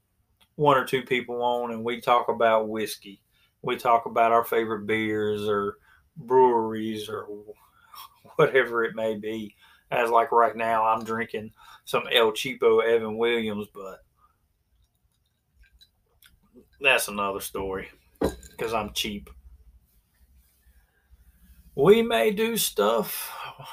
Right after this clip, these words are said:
We may do a whole episode on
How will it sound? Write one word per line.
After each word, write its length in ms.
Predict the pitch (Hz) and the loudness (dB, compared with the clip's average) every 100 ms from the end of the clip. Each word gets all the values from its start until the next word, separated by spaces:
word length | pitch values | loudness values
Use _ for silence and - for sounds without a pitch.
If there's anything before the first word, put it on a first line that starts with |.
| - - _ _ _ _ _ - | -16 -18 _ _ _ _ _ -2
We 140 | 160 | 0
may 200 | 196 196 | 0 -2
do 200 | 185 185 | -2 0
a 60 | 160 | 2
whole 280 | 156 170 | 4 4
episode 580 | 151 156 - - 147 170 | 0 -2 -4 -2 0 2
on 460 | 135 123 117 107 | 0 -2 -8 -14